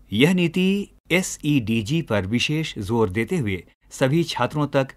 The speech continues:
गुणवत्तापूर्ण शिक्षा की समान पहुंच सुनिश्चित करती है। फोर्टीन पॉइंट टू, डायनेमिक्स और शिक्षा प्रणाली से एसईडीजी के बाहर हो जाने से जुड़े बहुत सारे कारण भी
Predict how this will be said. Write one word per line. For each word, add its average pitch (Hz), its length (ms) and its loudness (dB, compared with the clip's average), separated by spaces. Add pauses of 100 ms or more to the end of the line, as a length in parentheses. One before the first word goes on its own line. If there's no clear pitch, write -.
(120)
गुणवत्तापूर्ण 135 920 0
शिक्षा 143 420 -4
की 123 180 -4
समान 110 440 2
पहुंच 110 440 0 (240)
सुनिश्चित 139 520 0
करती 104 300 0
है। 92 160 -8 (520)
फोर्टीन 214 360 4
पॉइंट 131 300 2
टू, 120 180 0 (560)
डायनेमिक्स 147 540 2
और 139 200 2
शिक्षा 175 380 -4
प्रणाली 113 460 0
से 95 180 -4 (440)
एसईडीजी 139 840 0
के 139 240 0
बाहर 113 380 2
हो 104 200 -2
जाने 113 280 2
से 113 180 -4
जुड़े 123 360 2 (320)
बहुत 127 340 0
सारे 113 260 2
कारण 104 380 0
भी 127 320 2